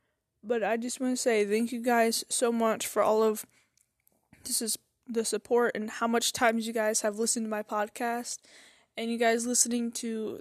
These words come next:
this message right now, it definitely means a lot to me. So I really, guys, wanna say thank you, and I wouldn't be where I am if it weren't for you guys. S-, I love watching shows. I watch shows, like, twenty-four seven, and, you know, I thought that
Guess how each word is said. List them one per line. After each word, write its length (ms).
this 260
message 440
right 200
now, 200
it 120
definitely 340
means 200
a 40
lot 260
to 100
me. 80
So 160
I 120
really, 300
guys, 400
wanna 140
say 160
thank 320
you, 220
and 80
I 80
wouldn't 260
be 80
where 160
I 120
am 320
if 140
it 100
weren't 240
for 80
you 80
guys. 560
S-, 200
I 160
love 600
watching 380
shows. 320
I 120
watch 240
shows, 340
like, 160
twenty-four 460
seven, 580
and, 100
you 80
know, 140
I 100
thought 300
that 340